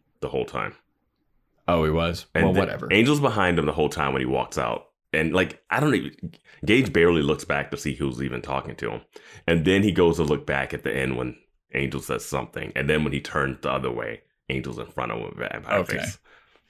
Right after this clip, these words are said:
Speaker 2: And then Angel bites his neck. Buffy is now walking out of the bronze. She hears Gage scream. Uh, and she's like,
Speaker 1: No one
Speaker 2: "What
Speaker 1: else
Speaker 2: the
Speaker 1: hears
Speaker 2: hell
Speaker 1: it.
Speaker 2: is
Speaker 1: No
Speaker 2: this?"
Speaker 1: one else hears it.
Speaker 2: Yeah.
Speaker 1: Crowded place.
Speaker 2: There were, like, two other, three other people outside at that point, I think, with Buffy.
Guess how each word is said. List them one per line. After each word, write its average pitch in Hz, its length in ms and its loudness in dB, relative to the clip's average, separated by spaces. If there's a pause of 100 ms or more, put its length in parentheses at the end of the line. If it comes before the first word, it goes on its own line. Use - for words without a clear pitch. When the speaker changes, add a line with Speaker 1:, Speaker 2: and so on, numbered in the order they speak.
(520)
Speaker 2:
And 98 140 2
then 98 480 4
Angel 101 400 4
bites 95 380 2
his 101 160 0
neck. 95 320 0 (440)
Buffy 110 360 2
is 104 140 2
now 101 220 4
walking 101 420 2
out 98 220 4
of 95 120 2
the 95 60 0
bronze. 92 400 2
She 107 140 0
hears 98 500 0 (460)
Gage 98 340 4
scream. 101 680 0 (500)
Uh, 92 280 2
and 90 80 0
she's 95 160 -2
like, 90 80 2
Speaker 1:
No 90 120 6
one 110 120 8
Speaker 2:
"What 95 60 8
Speaker 1:
else 85 100 4
Speaker 2:
the 80 100 2
Speaker 1:
hears 76 160 4
Speaker 2:
hell 82 100 4
Speaker 1:
it. 82 40 0
Speaker 2:
is 76 120 -4
Speaker 1:
No 76 100 2
Speaker 2:
this?" 82 60 4
Speaker 1:
one 90 80 4
else 87 180 0
hears 64 240 -2
it. - 140 -6 (500)
Speaker 2:
Yeah. 73 180 0
Speaker 1:
Crowded 67 280 -2
place. 73 140 -2
Speaker 2:
There 208 160 6
were, 254 220 4
like, 143 240 4
two 139 240 4
other, 101 220 6
three 110 260 2
other 95 160 4
people 90 280 0
outside 85 400 0
at 87 80 -4
that 87 160 -6
point, 80 200 -4
I 87 80 -6
think, - 300 -8
with 78 160 -6
Buffy. - 420 -4